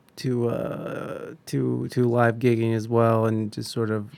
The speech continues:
do writing and producing and stuff myself. Um, eh, I love the gigging thing, but it,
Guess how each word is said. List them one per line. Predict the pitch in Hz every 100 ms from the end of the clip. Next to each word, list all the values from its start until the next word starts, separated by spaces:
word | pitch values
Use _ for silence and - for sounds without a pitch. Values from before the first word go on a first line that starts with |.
| -
do | 123 117
writing | 110 110 110 113 110
and | 104
producing | 110 107 107 113
and | 110 107
stuff | 113 104
myself. | 107 107 - 117 110 - - - - - - -
Um, | 147 131 117 107 - 151 -
eh, | - 143 - 98 95 - - - -
I | 165 202
love | 185 190 170
the | 143
gigging | 139 143 156 151
thing, | 160 151 151
but | 127 123 110 -
it, | 147